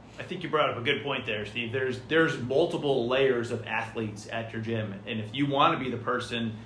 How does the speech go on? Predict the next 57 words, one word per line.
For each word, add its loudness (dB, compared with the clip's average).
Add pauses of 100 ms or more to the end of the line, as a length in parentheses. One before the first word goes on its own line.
(140)
that 0
really 2
wants -2
to -6
turn -4
it -2
on 0
and -2
go 0
to 0
the -2
next -4
level, 2 (200)
you -2
know, -2
there 6
are 2
coaches 0
who -2
will -2
help -4
you -2
for -2
that. -2 (200)
There 8
are 6
people 2
that 2
just -2 (300)
wanna 2 (260)
feel 4
better 6
and -2
just -6 (240)
be -2
involved 2
in -4
the -6
community. -4 (280)
And -4
from -4
firsthand 0
experience, -2
you -4
know, -2
I, 0
I 0
know -2
we -2
have -2
one -2
of -6
the -4
best -4
communities -4
out -2
there. -2